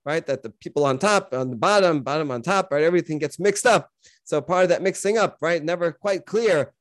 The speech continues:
who's, who's right and who's in the wrong until the end when you figure it out. Okay, so according to this, you should get very drunk, but we shouldn't end this, end, end reading there,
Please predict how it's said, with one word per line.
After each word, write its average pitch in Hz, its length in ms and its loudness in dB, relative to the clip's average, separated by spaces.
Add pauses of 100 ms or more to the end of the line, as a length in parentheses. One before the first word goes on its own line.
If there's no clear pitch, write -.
(100)
who's, 180 320 -4
who's 156 320 -8
right 185 260 2
and 139 120 -6
who's 160 180 -4
in 151 80 -4
the 147 80 -4
wrong 175 320 2
until 143 460 -4 (220)
the 139 140 -4
end 170 260 2
when 139 140 -2
you 135 60 -4
figure 123 340 -6
it 113 80 -4
out. 95 200 -8 (220)
Okay, 160 200 2
so 180 140 -2
according 233 260 4
to 202 100 0
this, 208 380 2 (240)
you 190 220 4
should 180 460 2
get 170 240 -2
very 160 260 0
drunk, 185 380 -2 (480)
but 233 280 -4 (340)
we 147 100 -10
shouldn't 190 340 -8
end 165 400 -4
this, 139 280 -10 (100)
end, 156 380 0
end 160 180 2
reading 147 340 0
there, 139 380 4